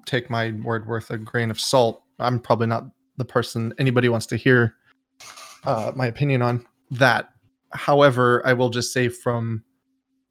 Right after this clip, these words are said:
um, a guy's point of view, I feel like the culture is very, gamer culture is toxic as fuck. It's part of the reason I don't,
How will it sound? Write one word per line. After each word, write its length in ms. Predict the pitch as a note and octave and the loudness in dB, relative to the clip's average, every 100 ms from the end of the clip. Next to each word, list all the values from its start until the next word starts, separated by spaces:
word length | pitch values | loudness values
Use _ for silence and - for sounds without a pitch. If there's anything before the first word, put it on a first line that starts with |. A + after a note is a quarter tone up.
| - | -2
um, 540 | A2+ A2 A2 A2 A#2+ - | 0 0 -2 -6 -10 -8
a 60 | |
guy's 300 | B2+ C3 C3+ | 0 4 4
point 240 | - C#3+ B2 | 2 -4 -2
of 80 | G#2+ | 0
view, 340 | A2+ A2+ A2 - _ - | 0 0 -2 -8 _ -6
I 80 | A#2+ | -4
feel 220 | - C3 | 2 2
like 160 | A#2+ | 2
the 60 | B2 | -2
culture 480 | - B2 A2+ B2 A2 | -4 -4 -2 -2 -2
is 220 | A2 G#2+ | -2 -8
very, 600 | G2+ A2 G#2+ G#2+ G#2+ G2+ _ _ _ _ _ _ _ _ _ _ - B2 | -2 -2 -2 -4 -8 -10 _ _ _ _ _ _ _ _ _ _ -18 -2
gamer 240 | C3 E3+ | 0 2
culture 320 | F3 D#3 B2+ | 2 0 0
is 120 | G#2 - - | -8 -10 -12
toxic 460 | - A#2+ - - | -4 -4 -4 -14
as 100 | A2 | -16
fuck. 360 | - - A2 - | -8 -4 -4 -4
It's 140 | C3+ - | -8 -2
part 200 | - D3 | 0 2
of 60 | |
the 60 | C3+ | 2
reason 420 | C3 A2+ A2+ A2 - - | -2 -2 -4 -6 -10 -4
I 120 | B2 | -2
don't, 280 | A#2+ A#2 | 0 -4